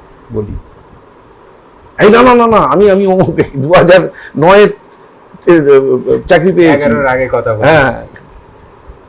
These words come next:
Speaker 1: কি বলছেন? "আমি এসএসসি দিয়েছি রীতিমতো।" বলো, "ও আচ্ছা, আচ্ছা।" তখন ডাক্তারকে জিজ্ঞেস করি, আমি তো কোনো টিপে দেখে না এমন ডাক্তার কাছে যাই না, মানে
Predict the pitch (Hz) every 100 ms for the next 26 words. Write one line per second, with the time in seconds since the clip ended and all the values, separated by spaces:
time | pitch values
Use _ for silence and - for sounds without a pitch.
0 | - - 202 233 208 196 208 160 190 -
1 | 185 196 202 180 185 170 175 - - 120
2 | 135 123 113 - - - - - _ 101
3 | - 95 98 - - - - - - -
4 | _ _ _ _ _ - _ - _ -
5 | 175 156 - 139 101 - - _ _ -
6 | - - - - 113 123 - - 110 -
7 | - _ _ _ - - - - - _
8 | - 110 143 214 208 214 139 - - -
9 | - - - - - - - _ _ -
10 | - _ _ - - 170 165 196 190 208
11 | 196 240 240 220 208 185 151 190 170 208
12 | 156 127 117 - - - - - - -
13 | - - - _ _ - _ - - -
14 | - _ _ - 110